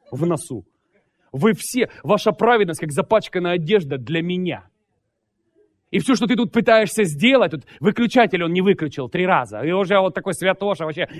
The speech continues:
холодильник не открыл, аллилуйя. Есть, дайте, есть шагающие, есть ездящие, есть включающие, не выключающие, бородатые, сбритые, боро-, волосатые, с петушками и с,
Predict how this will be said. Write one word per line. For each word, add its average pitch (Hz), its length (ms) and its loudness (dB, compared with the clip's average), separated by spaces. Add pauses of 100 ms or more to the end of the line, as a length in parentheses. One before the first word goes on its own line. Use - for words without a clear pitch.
холодильник 190 600 0
не 151 100 -2
открыл, 131 340 -6
аллилуйя. 127 400 -6 (1300)
Есть, 160 240 -2
дайте, 175 260 0
есть 151 320 -4
шагающие, 139 800 -2 (540)
есть 131 340 -4
ездящие, 131 720 -4 (400)
есть 170 200 -2
включающие, 196 600 0
не 196 80 -2
выключающие, 190 640 -2
бородатые, 196 580 2
сбритые, 170 540 -4
боро-, 170 260 -2 (180)
волосатые, 196 640 4
с 175 80 -8
петушками 202 760 -2 (260)
и 185 140 -2
с, 143 320 -10